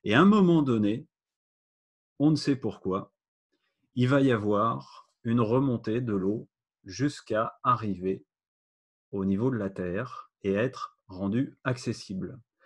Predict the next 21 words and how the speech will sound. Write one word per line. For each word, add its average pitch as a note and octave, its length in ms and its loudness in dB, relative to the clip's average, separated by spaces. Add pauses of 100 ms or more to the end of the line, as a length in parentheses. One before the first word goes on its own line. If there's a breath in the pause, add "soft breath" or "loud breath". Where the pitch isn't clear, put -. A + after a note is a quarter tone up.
(200 soft breath)
À G2 100 -4
ce - 160 -6
moment D3+ 420 4
particulier G#2 880 -4
où G2+ 180 -2
l'eau C3 460 2
jaillit D3 500 2
de A#2 120 2
terre G2+ 540 -6 (140)
de E3 80 8
par C#3 280 2
elle-même, G2 460 -4 (480 soft breath)
eh G2+ 80 -6
bien, C3 360 0
on A#2 120 0
a D3 100 2
une B2 120 0
source - 640 -10
et A#2+ 100 2
une A#2 220 4
eau D#3+ 260 -2